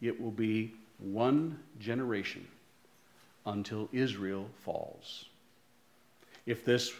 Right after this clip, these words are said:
was written around seven fifty-five B C, Israel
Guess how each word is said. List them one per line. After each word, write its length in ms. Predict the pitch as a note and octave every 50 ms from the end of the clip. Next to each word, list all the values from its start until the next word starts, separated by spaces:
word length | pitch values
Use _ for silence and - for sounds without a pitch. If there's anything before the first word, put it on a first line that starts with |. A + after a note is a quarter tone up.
| - -
was 160 | A2+ G2+ F#2
written 280 | F#2+ G#2+ A#2+ - - D3
around 580 | C#3 C#3+ B2+ B2 B2 B2+ B2+ B2+ B2+ C3+ C3
seven 320 | - - A#2+ G#2 G2 A2 G2+
fifty-five 640 | - A#2+ A2 - - G#2 - G#2 G2+ G2+ G#2 G#2+
B 140 | G#2 G#2+ A2
C, 340 | G#2+ - - F#2 D#2+ D#2+ D#2+ - - - - - - - - - - - - - - - - - - - - _ _ -
Israel 600 | D#3+ D#3 D3+ D#3 C#3 B2 A#2+ A#2 A2+ B2 C#3